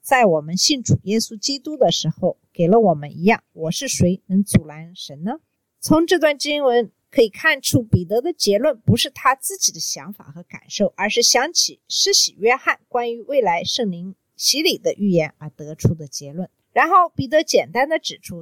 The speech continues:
他不能阻挡神实现这个预言，圣灵已经在外邦人身上降临，就像降临在他们身上一样。彼得让事件自己说话，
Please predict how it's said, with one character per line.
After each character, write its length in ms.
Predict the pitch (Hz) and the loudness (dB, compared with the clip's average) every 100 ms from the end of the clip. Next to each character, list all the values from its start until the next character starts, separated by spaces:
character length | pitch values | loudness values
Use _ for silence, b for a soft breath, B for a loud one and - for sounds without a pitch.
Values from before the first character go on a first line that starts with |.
| - | -6
他 180 | - 262 | 0 0
不 160 | - | 0
能 200 | 320 214 | -2 -6
阻 180 | - 208 | -10 -14
挡 220 | 196 147 | -12 -12
神 340 | - - 156 170 | -12 -14 -14 -10
实 220 | - 151 | -10 -8
现 200 | - 170 | -4 -4
这 120 | 185 | -6
个 80 | 185 | -14
预 200 | - 233 | -4 0
言， 220 | 165 - _ | 0 -2 _
圣 260 | - 294 | 0 2
灵 220 | 294 269 - | 4 2 0
已 80 | 175 | -14
经 300 | - 214 220 | -6 -6 0
在 260 | 226 185 | 2 2
外 180 | - 226 | 0 -2
邦 180 | 208 196 | 0 -2
人 160 | 160 160 | -2 -6
身 180 | - | -4
上 220 | 185 185 165 | 0 0 2
降 260 | 233 185 | 2 2
临， 140 | 151 165 | 0 -8
就 160 | - | -12
像 240 | 233 156 202 | -6 -4 0
降 240 | 269 220 | 0 0
临 140 | 175 | -2
在 160 | 175 190 | -4 -6
他 220 | - 240 | -4 -2
们 140 | 370 247 | 0 -2
身 200 | - 156 | -4 -8
上 200 | 151 151 | -14 -14
一 60 | |
样。 160 | 156 160 _ _ - | -12 -12 _ _ 0
彼 120 | 269 | 4
得 200 | 240 302 | 6 4
让 320 | 330 294 180 | 4 2 0
事 200 | - 330 | -2 0
件 240 | 269 262 - | 0 -2 0
自 160 | - | -8
己 200 | 381 - | -8 -6
说 200 | - 156 | 0 0
话， 200 | - 175 | -2 -12